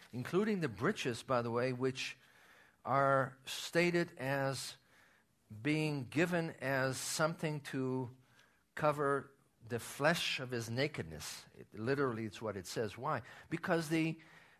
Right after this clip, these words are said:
the Canaanites and the people around them, their religious practices were not exactly what you call modest. There was so-called sacred prostitution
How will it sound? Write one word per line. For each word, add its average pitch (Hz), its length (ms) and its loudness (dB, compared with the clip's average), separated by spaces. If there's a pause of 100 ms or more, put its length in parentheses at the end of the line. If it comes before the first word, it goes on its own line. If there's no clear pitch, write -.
the 147 100 0
Canaanites 165 880 0
and 139 100 -2
the 147 40 -2
people 220 360 0
around 208 380 4
them, 123 240 -2 (1080)
their 220 320 8
religious 175 560 2
practices 196 920 -2 (960)
were 139 140 -2
not 254 180 2
exactly 185 540 0
what 170 200 -4
you 196 60 -6
call 185 260 0
modest. - 680 -2 (1200)
There 151 100 0
was 160 140 0
so-called 208 580 6
sacred 226 540 0
prostitution 196 1000 -2